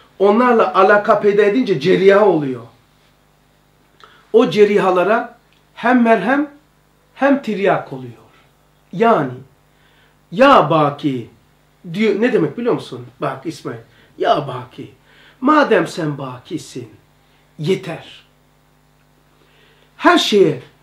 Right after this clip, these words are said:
bedelsin. Kanser misin? Ya Rabbi, sen varsın. Kanser olsan ne olur? Adamın ruhu kanser, bedeni sağlam olsa ne olur?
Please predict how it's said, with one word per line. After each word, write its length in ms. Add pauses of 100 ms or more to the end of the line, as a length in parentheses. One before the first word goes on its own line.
(100)
bedelsin. 720 (680)
Kanser 520
misin? 320 (280)
Ya 260
Rabbi, 260 (180)
sen 360
varsın. 400 (360)
Kanser 420
olsan 280
ne 40
olur? 360 (800)
Adamın 420
ruhu 260
kanser, 560 (480)
bedeni 340
sağlam 420
olsa 240
ne 160
olur? 220